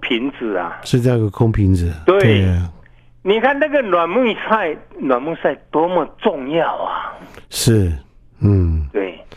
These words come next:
Speaker 2: 理事长这种感触哈，也能看着这个家庭因为一个女人起来哈，
Speaker 1: 哎。
Speaker 2: 是不是？想说那个宾馆，
Speaker 1: 对。
Speaker 2: 对不对哈？
Speaker 1: 对。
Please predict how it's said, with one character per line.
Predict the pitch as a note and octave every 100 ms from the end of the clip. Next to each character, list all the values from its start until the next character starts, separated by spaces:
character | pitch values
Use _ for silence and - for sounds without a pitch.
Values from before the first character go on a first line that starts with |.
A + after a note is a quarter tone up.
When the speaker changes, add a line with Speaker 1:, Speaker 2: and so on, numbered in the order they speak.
| - - - - - -
Speaker 2:
理 | -
事 | G2+ C3
长 | A#2+ G2
这 | F2+ B2
种 | A2+ G#2+
感 | G2
触 | F#2+ - A2+
哈， | F#2 E2+ F2+
也 | G#2 G#2+
能 | A#2
看 | - D3+
着 | A#2+
这 | A2
个 | A#2+ A2+
家 | G2+ B2+ B2+
庭 | G#2+ F#2+
因 | A#2+ D3
为 | C3+
一 | C3+
个 | C3+
女 | A#2+ G#2 F#2
人 | F2+ F#2+ G#2 - - - -
起 | - G#2
来 | F2 E2+ F#2+ -
哈， | A#2 G#2 E2 -
Speaker 1:
哎。 | F#2+ E2 - -
Speaker 2:
是 | -
不 | B2
是？ | B2+ A#2 F#2+
想 | F#2 G#2+ G#2+
说 | B2+
那 | C3
个 | B2 A2
宾 | - C3+ C#3
馆， | A2+ E2+ - _ - -
Speaker 1:
对。 | B2+
Speaker 2:
对 |
不 | B2+
对 | G#2+ F2+
哈？ | A#2 G#2 F2 -
Speaker 1:
对。 | G#2